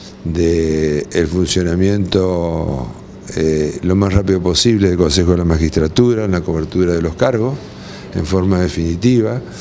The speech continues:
la continuidad de las obras que venían ya de la gestión de la doctora Misahuac,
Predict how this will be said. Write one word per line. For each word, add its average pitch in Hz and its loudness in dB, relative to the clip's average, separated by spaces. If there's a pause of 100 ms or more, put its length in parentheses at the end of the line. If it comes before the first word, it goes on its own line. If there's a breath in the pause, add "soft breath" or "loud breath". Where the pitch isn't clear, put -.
(260 loud breath)
la 85 4
continuidad 87 2
de 98 -2
las 87 2
obras 107 2
que 90 0
venían 95 2
ya 101 0 (480 loud breath)
de 82 2
la 82 0
gestión 98 2
de 92 2
la 87 0
doctora 87 0
Misahuac, 87 2